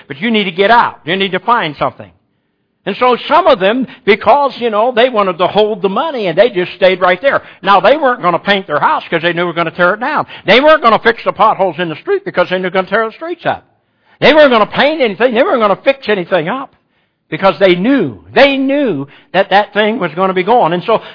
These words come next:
so, w-, w-, you know, why do all of this? Everything in life goes to pot when there's no tomorrow to look forward to. My friend, that's true of the church. The church, my friend, will lose its energy. It will lose its influence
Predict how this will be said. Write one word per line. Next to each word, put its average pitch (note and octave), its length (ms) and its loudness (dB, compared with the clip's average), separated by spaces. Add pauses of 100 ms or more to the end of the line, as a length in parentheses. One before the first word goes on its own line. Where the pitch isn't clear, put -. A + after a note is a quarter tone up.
so, A#3 400 -2
w-, A#3 140 -12 (120)
w-, A3+ 220 -10
you C#4+ 60 2
know, C#4 100 4
why C#4+ 300 2
do D#4 260 -2
all G3 180 4
of C#3+ 80 -6
this? D3+ 220 -2
Everything C4 560 2
in F#3+ 100 0
life G#3+ 460 2
goes A3+ 300 0
to G#3+ 100 -6
pot F3 420 -4 (300)
when F3 160 -2
there's E3 240 -2
no D#3+ 200 -2
tomorrow A3 540 -4
to E3+ 140 -10
look F3 240 -12
forward C4+ 400 -4
to. G#2+ 180 -20 (920)
My G3 180 0
friend, C#4+ 320 -2
that's D4 240 -2 (120)
true B3+ 180 -2
of B3 80 -2
the A#3+ 80 -2
church. - 680 -2 (1400)
The G3+ 80 0
church, - 500 -2
my F#3 200 0
friend, G3 340 -4
will G#3+ 220 4
lose D4+ 360 -2
its A#3 220 -6
energy. G#3+ 500 0
It C4+ 300 -4
will A#3 220 2
lose D4+ 340 -2
its - 180 0
influence B3+ 680 2